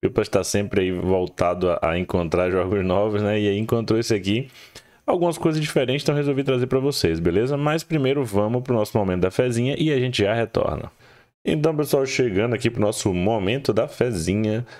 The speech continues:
Lembro sempre, pessoal, se for entrar na plataforma, nosso link vai tá aqui no primeiro comentário fixado, certo? E não é dica de investimento, muito menos de renda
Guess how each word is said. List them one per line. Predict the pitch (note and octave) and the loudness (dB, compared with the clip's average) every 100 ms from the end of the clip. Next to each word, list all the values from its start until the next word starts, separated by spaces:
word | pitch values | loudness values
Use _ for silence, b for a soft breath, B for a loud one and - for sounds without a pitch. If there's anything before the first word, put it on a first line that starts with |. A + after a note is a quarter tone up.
| B B - | B B -4
Lembro | E3+ E3 C#3 | -2 0 -2
sempre, | - G#2+ G#2+ | 0 -2 -2
pessoal, | - - F#2+ F#2 E2 | -4 0 0 0 -4
se | - | -8
for | - D3+ | -4 -2
entrar | C#3+ C3+ | 0 -2
na | |
plataforma, | B2 A#2 G#2+ - G#2 G2 | -2 -2 -2 0 -2 -2
nosso | F#2+ - | -2 -2
link | G2 F#2+ | -2 0
vai | F#2+ | -2
tá | F#2 F2+ | 0 -2
aqui | F2 | 0
no | F2+ | -2
primeiro | F2+ F2 | 0 -2
comentário | - E2 D#2+ D#2+ | 0 -2 -2 -4
fixado, | G2 - - F2 F#2 | -4 -4 0 0 0
certo? | F#2 G2+ - B2 B B B B | -2 -2 -6 -12 B B B B
E | - A2+ | -4 -2
não | A#2+ C3+ A#2+ | 0 0 0
é | A#2 | 0
dica | G#2+ A2 | 0 0
de | G2 | 0
investimento, | F#2 F#2 F2+ G2+ G2+ | 0 0 -2 -2 0
muito | F#2+ F#2 C3+ G2 | 0 0 -2 -2
menos | G2 G2+ | 0 0
de | |
renda | G2 G2 F#2+ | -2 0 -2